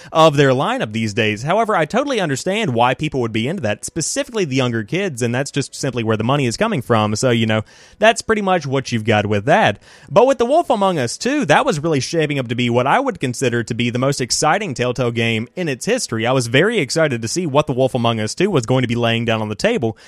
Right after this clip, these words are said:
So again, you know, you'll have to see how this goes, but right now it sounds like a lot of these games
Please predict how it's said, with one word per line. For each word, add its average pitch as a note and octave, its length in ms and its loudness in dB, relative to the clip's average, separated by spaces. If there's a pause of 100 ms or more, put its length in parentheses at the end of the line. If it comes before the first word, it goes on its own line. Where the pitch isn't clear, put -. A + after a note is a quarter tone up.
(200)
So C#4+ 280 2
again, A3+ 360 2
you G3+ 100 0
know, G3 100 2
you'll G3 160 4
have A#3+ 120 0
to G3+ 80 -6
see G3+ 240 -2
how F3+ 140 2
this E3 200 -2
goes, E3+ 420 2
but C#3+ 140 -6
right F#3 280 0
now F3 280 -2
it A2+ 120 -2
sounds D#3 320 -4
like C3+ 100 -2
a A#2+ 60 -6
lot D3+ 220 0
of G#3 60 -10
these G#3+ 200 -6
games A3 440 -2